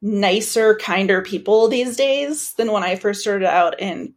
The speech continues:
two thousand nine, when it was almost like people wanted to make you feel bad. When you went out to mics, they'd be like, "That was a terrible set."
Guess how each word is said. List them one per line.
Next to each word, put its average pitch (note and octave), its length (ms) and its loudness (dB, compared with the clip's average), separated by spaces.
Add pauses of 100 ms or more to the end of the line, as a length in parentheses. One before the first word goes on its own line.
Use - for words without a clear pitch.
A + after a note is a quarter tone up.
(160)
two A3+ 100 -6
thousand F#3+ 340 -2
nine, F#3+ 560 -6 (800)
when G3 460 2
it - 300 -12
was A#3 120 -2
almost G#4+ 240 2
like B3 140 0
people G#3+ 360 2
wanted F3 360 -2
to A#3 100 -10
make F#3 200 -8
you D3+ 80 -10
feel F#3+ 340 -4
bad. G2 480 -4
When G#3+ 120 -6
you G#3 140 -6
went G3 220 -2
out F#3+ 120 -2
to A3 80 -8
mics, F#3 320 -4
they'd G#3 120 -4
be F3 100 -6
like, D3+ 180 -6
"That G#3+ 120 4
was E3 160 -2 (180)
a F#3+ 120 -4 (340)
terrible - 520 -4
set." - 320 -6